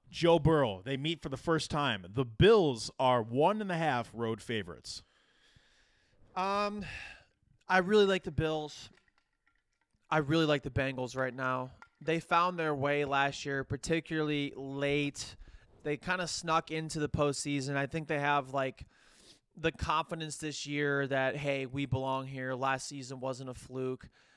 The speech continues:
Speaker 2: They've really, they've won, what, seven games in a row or something like that?
Speaker 1: Yep.
Speaker 2: Um, I, I, I like the Bengals at home. I think they've been re-, so last year they beat the Raiders, Titans, and Chiefs. Um,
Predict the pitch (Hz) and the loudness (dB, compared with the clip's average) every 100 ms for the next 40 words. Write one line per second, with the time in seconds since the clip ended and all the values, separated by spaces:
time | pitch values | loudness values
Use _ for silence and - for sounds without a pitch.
0 | - 147 135 165 160 143 156 139 151 156 | -6 -6 0 2 2 0 -2 -4 -6 -6
1 | 135 143 127 - 143 143 139 139 143 135 | -6 -6 -6 -6 -4 -4 -6 -6 -6 -6
2 | 135 127 127 135 147 151 143 135 147 151 | -4 -2 -2 -2 -6 -10 -8 -4 -6 -6
3 | 147 139 151 151 _ _ - 123 123 _ | -8 -4 -2 -2 _ _ -6 -4 -4 _
4 | - - - - 156 151 143 139 131 - | -20 -20 -20 -6 0 2 2 0 -4 0
5 | 156 - 156 170 170 180 160 170 190 - | 0 2 0 0 2 2 4 4 2 -4
6 | 156 143 156 151 151 147 143 127 131 113 | -4 2 2 2 0 -2 -2 -4 -6 -6
7 | 143 143 143 143 147 - _ 143 147 170 | -4 -2 -2 -6 -14 -16 _ -4 -4 -4
8 | 170 160 _ _ _ _ _ _ _ _ | -6 -8 _ _ _ _ _ _ _ _
9 | _ _ _ _ _ 143 170 196 180 175 | _ _ _ _ _ -4 -2 -2 -4 -4
10 | 156 - 170 180 202 214 202 160 175 170 | -4 -4 2 2 2 -4 -4 -4 -8 -8
11 | 143 156 165 165 - 160 151 151 139 139 | -4 -2 0 -4 -6 -4 -4 -6 -10 -12
12 | - 147 147 139 - - _ _ _ _ | -12 -10 -10 -10 -12 -16 _ _ _ _
13 | _ - 147 143 139 135 | _ -6 -2 -2 -2 -8